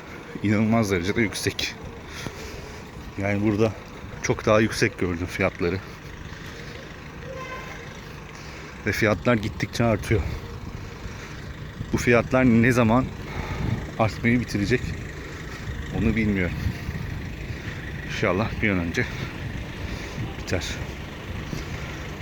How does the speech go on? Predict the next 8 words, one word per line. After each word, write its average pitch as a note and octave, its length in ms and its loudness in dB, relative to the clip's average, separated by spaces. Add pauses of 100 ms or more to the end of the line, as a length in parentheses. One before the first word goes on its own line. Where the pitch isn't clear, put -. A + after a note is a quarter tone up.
(100)
Bu C#3 80 8
haftalıkta C3 600 6 (1300)
iyi B2+ 160 8
bilir G#2 160 6
otopazardan G#2+ 760 6 (140)
bu - 60 2
kadar G2 220 6
arkadaşlar. F#2 600 2